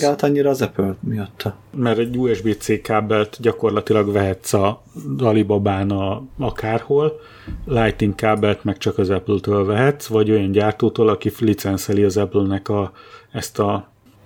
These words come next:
Speaker 1: De nem, akkor még mindig nem értem a kérdést. Az össz-, a, az új telefonjai U S B C-vel jönnek ki.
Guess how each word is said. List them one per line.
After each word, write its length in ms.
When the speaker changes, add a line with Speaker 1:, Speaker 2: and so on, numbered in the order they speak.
Speaker 1:
De 180
nem, 160
akkor 220
még 140
mindig 240
nem 140
értem 260
a 80
kérdést. 360
Az 100
össz-, 240
a, 280
az 140
új 160
telefonjai 580
U 180
S 60
B 160
C-vel 320
jönnek 320
ki. 200